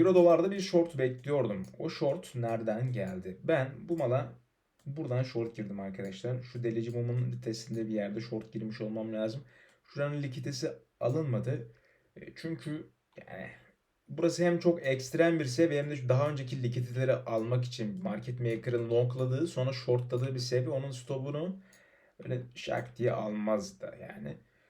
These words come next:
Dolayısıyla buradan düştü. Buradan biraz da güvenli. Shortladım arkadaşlar. Sonra bu mallar da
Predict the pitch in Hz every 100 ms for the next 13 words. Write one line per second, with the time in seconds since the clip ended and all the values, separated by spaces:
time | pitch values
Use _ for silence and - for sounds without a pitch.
0 | _ _ _ 190 196 175 180 185 185 139
1 | 151 170 151 139 - 120 123 131 131 131
2 | 131 127 127 120 110 98 95 117 123 -
3 | - - 113 - 117 117 107 104 101 95
4 | 131 107 - 147 123 127 - _ _ _
5 | _ - 165 160 156 165 156 120 127 131
6 | -